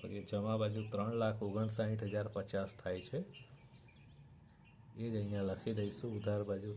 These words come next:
ત્રણ લાખ ઓગણસાઠ હજાર પચાસ. ચાલો, હવે એમાંથી પ્રત્યક્ષ મજૂરી અને કારખાના ખર્ચની રકમ શોધવાની બાકી છે.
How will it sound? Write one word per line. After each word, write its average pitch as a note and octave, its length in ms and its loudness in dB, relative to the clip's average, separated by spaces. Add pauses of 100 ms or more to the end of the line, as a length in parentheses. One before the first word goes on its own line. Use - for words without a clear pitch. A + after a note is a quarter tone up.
ત્રણ G#2+ 320 4
લાખ G2 200 2 (100)
ઓગણસાઠ G2+ 580 -2 (100)
હજાર C3+ 140 4 (140)
પચાસ. - 400 0 (2000)
ચાલો, - 220 -6 (120)
હવે A2+ 160 2 (120)
એમાંથી A#2+ 400 4 (1400)
પ્રત્યક્ષ A2+ 540 0
મજૂરી A#2+ 420 4
અને A2 180 2
કારખાના A2+ 520 2
ખર્ચની A2 420 2
રકમ G2 340 2
શોધવાની G2+ 500 -2 (120)
બાકી F2+ 400 -2
છે. - 100 -10